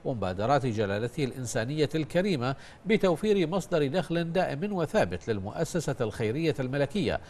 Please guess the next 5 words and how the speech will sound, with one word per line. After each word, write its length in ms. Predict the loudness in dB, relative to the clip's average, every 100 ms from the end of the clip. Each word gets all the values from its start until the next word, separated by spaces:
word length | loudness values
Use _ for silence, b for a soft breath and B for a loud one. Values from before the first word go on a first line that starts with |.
| B B
وتقوية 560 | 2 4 0 2 2 4
مركزها 640 | 2 0 0 4 4 4 2
المالي 420 | 0 -2 0 0
بالاستثمارات 760 | 0 -2 -4 -4 0 2 2
التنموية، 600 | 0 -2 0 -2 0 -2